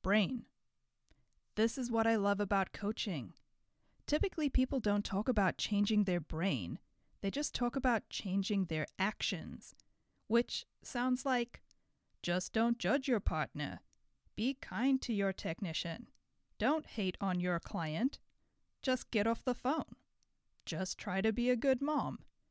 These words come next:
Make yourself work out." So when someone comes to coaching with one of these problems,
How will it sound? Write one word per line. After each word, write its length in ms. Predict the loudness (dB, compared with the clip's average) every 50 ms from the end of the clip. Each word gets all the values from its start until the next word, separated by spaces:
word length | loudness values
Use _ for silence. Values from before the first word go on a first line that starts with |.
| _ _ _ _ _ _ _ -6
Make 460 | -4 -4 -2 0 0 -2 -2 -2 0
yourself 520 | 0 0 0 0 0 0 0 0 -2 -2
work 240 | -2 -2 -2 -2 -2
out." 400 | -4 -4 -4 -8 -12 -12 -16 -20 -20 _ _ _ _ _ _ _ _ _ _ _ _ _ _ _ _ _ _ _ _ -6
So 180 | 2 4 4
when 120 | 6 6 4
someone 260 | 4 2 0 0 -2
comes 260 | -2 0 0 0 0
to 120 | -2 -4 -4
coaching 560 | -4 -2 -2 -2 -2 -2 -2 -2 -2 0 0
with 160 | -2 -2 -2
one 120 | -2 -2 -2
of 100 | -2 -2
these 200 | -4 -4 -4 -2
problems, 640 | 0 2 2 2 0 0 0 0 0 -2 -4 -6